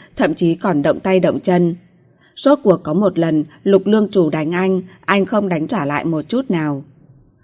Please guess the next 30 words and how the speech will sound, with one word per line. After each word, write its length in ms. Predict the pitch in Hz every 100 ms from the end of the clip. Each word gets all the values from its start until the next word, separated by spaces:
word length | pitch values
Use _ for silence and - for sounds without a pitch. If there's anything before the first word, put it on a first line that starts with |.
| _
Nửa 200 | 202 175
đêm 280 | 151 185 180
thu 180 | 180 185
dọn 220 | 185 151
hành 200 | 180 147
lý, 340 | 156 156 226 -
suốt 260 | - 262 269
đêm 240 | 185 180
rời 240 | 175 165 143
đi. 400 | 175 180 170 - _ _ _ _ _ -
Rèn 260 | 202 185
luyện 240 | 185 160 156
trong 220 | 240 208
bộ 120 | 165
đội 260 | 151 151 - - _
có 140 | 185
thể 200 | 175 220
là 120 | 170 160
một 260 | 165 156
người 240 | 165 156 151
thay 240 | 226 196
xương 300 | 196 208 190
đổi 160 | 185 131
cốt. 280 | - 190 247 _ _ _ _ _ _
Anh 240 | 170 175
đã 160 | 160 170
không 200 | 254 226
còn 260 | 185 156
là 220 | 147 151 147
Lục 160 | 151